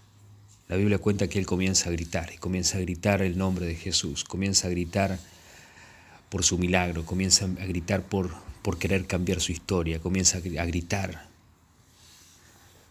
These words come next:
Y él lo hace con muchas fuerzas. Muchos intentaron callarlos, los mismos que después le dijeron que tenga confianza. Pero él no se detuvo hasta que Jesús escuchó su clamor.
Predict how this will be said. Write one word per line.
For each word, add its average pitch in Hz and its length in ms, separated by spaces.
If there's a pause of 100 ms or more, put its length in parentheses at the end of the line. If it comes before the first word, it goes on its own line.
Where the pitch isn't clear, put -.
Y 101 80
él 95 80
lo 98 120
hace 98 220
con 90 160
muchas 92 340
fuerzas. 87 520
Muchos 104 360
intentaron 92 540
callarlos, 78 640 (340)
los 87 200
mismos 113 460
que - 160
después 92 320
le 98 80
dijeron 104 520 (840)
que 98 100
tenga 95 280
confianza. 85 760 (800)
Pero 107 180
él 110 140
no 107 100
se - 160
detuvo 113 520
hasta 98 220
que - 140
Jesús 98 460
escuchó 92 460
su 85 160
clamor. 80 400